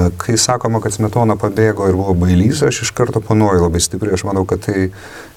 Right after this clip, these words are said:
geriausias dalykas, ką jis galėjo padaryti tuo metu. Jisai išlaikė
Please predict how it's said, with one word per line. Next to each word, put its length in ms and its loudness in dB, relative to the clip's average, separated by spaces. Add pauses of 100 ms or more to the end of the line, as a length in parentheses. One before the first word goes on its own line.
(160)
geriausias 640 0
dalykas, 400 -2
ką 220 0
jis 100 -2
galėjo 240 0
padaryti 400 0
tuo 80 0
metu. 380 -2 (100)
Jisai 320 0
išlaikė 480 2